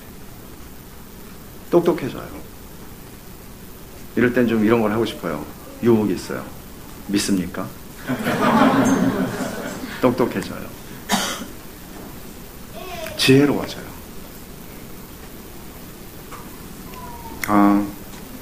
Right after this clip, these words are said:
바울에게서 우리는 종교의 우상이 작동하는 예를 봤는데, 사실 종교의 우상 숭배 행위는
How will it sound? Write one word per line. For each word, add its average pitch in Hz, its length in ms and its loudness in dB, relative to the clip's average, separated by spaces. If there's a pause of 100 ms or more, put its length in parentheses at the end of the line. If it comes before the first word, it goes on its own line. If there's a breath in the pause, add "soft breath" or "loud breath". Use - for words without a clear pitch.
(120)
바울에게서 190 440 12
우리는 165 200 6
종교의 147 340 10
우상이 131 280 4
작동하는 120 460 -2
예를 98 200 2
봤는데, 90 560 -4
사실 139 220 -6
종교의 151 340 10
우상 151 240 6
숭배 131 320 4
행위는 104 420 2